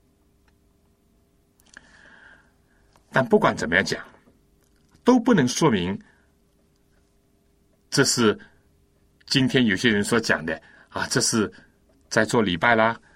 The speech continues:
在白天的时候啦。何况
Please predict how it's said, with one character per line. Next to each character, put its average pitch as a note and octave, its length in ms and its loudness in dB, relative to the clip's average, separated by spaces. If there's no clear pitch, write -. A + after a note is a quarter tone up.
在 A#2 140 0
白 G2+ 200 2
天 C3+ 160 0
的 C3+ 80 0
时 A2 160 -4
候 A2 160 0
啦。 G2 200 -4
何 - 240 -6
况 G2+ 340 0